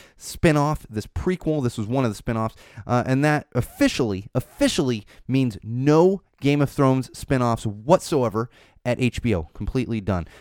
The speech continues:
Uh, so all that madness for Game of Thrones, and I'm gonna be, I'm gonna say it right now. I remember this. Uh, what's the date today? November seventh, two thousand nineteen.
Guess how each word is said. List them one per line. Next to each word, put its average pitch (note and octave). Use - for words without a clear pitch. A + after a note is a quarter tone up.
Uh, G2
so B2
all A#2+
that A2+
madness G#2
for -
Game G#2
of -
Thrones, G#2
and E3+
I'm G#3
gonna F3+
be, -
I'm C#3
gonna D#3
say C#3
it A#2+
right A#2+
now. G2+
I A#2
remember B2+
this. A2
Uh, G#2
what's A#2+
the B2+
date B2+
today? B2
November A#2
seventh, B2
two C3
thousand A#2+
nineteen. A#2+